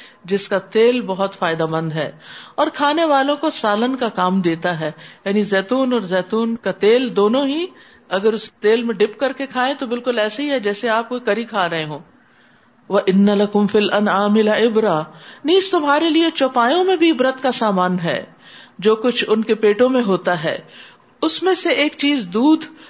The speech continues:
ہم تمہیں پلاتے ہیں، اور ان سے تمہیں اور بھی بہت سے فوائد حاصل ہوتے ہیں، اور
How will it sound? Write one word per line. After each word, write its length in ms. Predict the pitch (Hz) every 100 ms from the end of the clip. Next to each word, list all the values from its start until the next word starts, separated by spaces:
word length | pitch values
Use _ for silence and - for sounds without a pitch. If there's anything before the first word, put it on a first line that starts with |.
| -
ہم 140 | 254 262
تمہیں 220 | 262 226
پلاتے 440 | 226 190 160 196
ہیں، 240 | 170 156 - - - -
اور 160 | - 339
ان 180 | 311 359
سے 160 | 370
تمہیں 240 | 349 320 311
اور 240 | 208 277
بھی 180 | 294 311
بہت 280 | 208 196 247
سے 140 | 254
فوائد 420 | 240 190 180 196
حاصل 380 | 180 175 - 196
ہوتے 260 | 180 160 170
ہیں، 220 | 156 - - - - -
اور 160 | - 208